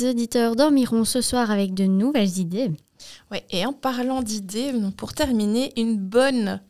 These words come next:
Speaker 2: idée et une bonne nouvelle à annoncer pour les écoles.
Speaker 1: Oui, une très très bonne nouvelle. Un pas de plus contre la précarité menstruelle dans nos écoles.
Speaker 2: Alors sachez que pour votre bonne information, que la centrale des marchés du cégec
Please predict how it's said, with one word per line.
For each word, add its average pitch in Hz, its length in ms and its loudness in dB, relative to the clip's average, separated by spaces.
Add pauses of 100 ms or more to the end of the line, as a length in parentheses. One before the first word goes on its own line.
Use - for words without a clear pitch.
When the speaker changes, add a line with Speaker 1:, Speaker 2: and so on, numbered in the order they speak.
(120)
Speaker 2:
idée 208 220 -8
et 208 180 -2
une 196 140 -2
bonne 233 340 2
nouvelle 202 540 0 (260)
à 208 100 -4
annoncer 208 340 -2
pour 202 140 -6
les 170 180 -6
écoles. 254 340 -2 (640)
Speaker 1:
Oui, 208 260 2 (100)
une 180 180 0
très - 220 -8
très - 220 -8
bonne 190 280 0
nouvelle. 208 480 2 (400)
Un 233 160 4
pas 277 180 4
de 240 140 4
plus 262 480 -2
contre 220 260 -4
la 190 100 -2
précarité 202 520 -6
menstruelle 196 640 -4
dans 285 160 -4
nos 254 60 6
écoles. 190 480 0
Speaker 2:
Alors 185 220 -4
sachez 262 380 0
que 220 100 -2
pour 196 240 -8
votre 185 300 -8
bonne 302 260 0
information, 247 680 2
que 202 120 -8
la 190 140 -4
centrale 302 580 -2
des 233 60 2
marchés 214 280 -2
du 202 100 -6
cégec 240 540 -2